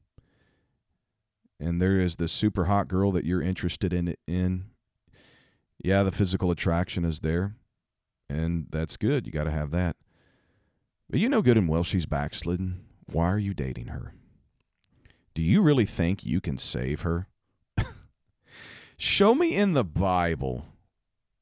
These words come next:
where disciples were made based upon a dating romantic relationship. It doesn't work like that. You cannot do this thing unequally yoked.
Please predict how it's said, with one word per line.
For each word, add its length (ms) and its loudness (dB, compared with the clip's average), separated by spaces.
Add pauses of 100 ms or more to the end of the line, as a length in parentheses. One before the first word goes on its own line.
where 180 4
disciples 720 2
were 140 2
made 540 0
based 440 -2
upon 480 -4
a 200 -6 (100)
dating 480 -2
romantic 640 -4
relationship. 720 -8 (1600)
It 160 4
doesn't 420 4
work 300 2
like 260 -6
that. 220 -10 (1700)
You 140 4
cannot 520 4
do 200 6
this 260 2
thing 320 0
unequally 680 0
yoked. 480 -2